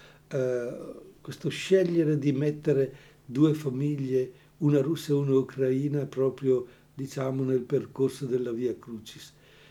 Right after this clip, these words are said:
Perché questo Cristo sofferente oggi che porta la croce,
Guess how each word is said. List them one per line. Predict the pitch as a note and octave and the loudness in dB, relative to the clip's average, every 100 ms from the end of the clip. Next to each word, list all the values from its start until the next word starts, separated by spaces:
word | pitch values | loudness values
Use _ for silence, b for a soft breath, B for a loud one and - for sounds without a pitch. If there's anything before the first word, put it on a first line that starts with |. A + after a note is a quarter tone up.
| b | b
Perché | - D3 - D#3 | -4 0 2 2
questo | F#3 D#3 - D3+ | 2 0 0 -2
Cristo | - E3 - - C#3+ B2 - | -2 -4 -4 2 4 4 -4
sofferente | - D#3 D3+ - C#3 C#3 B2+ B2 A2 D#3 G#3+ - _ _ | -2 -2 -2 0 2 2 -2 -6 -4 -2 -4 -10 _ _
oggi | - D3 C3+ A2+ G#2+ D3+ D3+ | 0 0 0 -6 -6 -6 -4
che | C3+ | -4
porta | - C#3 C3+ - | -2 -2 -2 -4
la | B2 A2+ | -6 -6
croce, | A2+ A2+ A#2 D3 C#3+ | -4 -4 -4 -4 -4